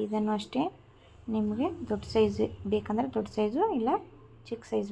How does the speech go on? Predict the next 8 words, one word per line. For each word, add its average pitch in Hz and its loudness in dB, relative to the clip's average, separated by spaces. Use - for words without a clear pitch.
ಬೇಕಂದ್ರೆ 269 0
ಚಿಕ್ಕ - -2
ಸೈಜು, 208 0
ಯಾವ 214 4
ರೀತಿ 202 -4
ಬೇಕಂದ್ರೂ 208 0
ಮಾಡ್ಕೋಬೇಕು. 202 0
ನಾನಿಲ್ಲಿ 240 8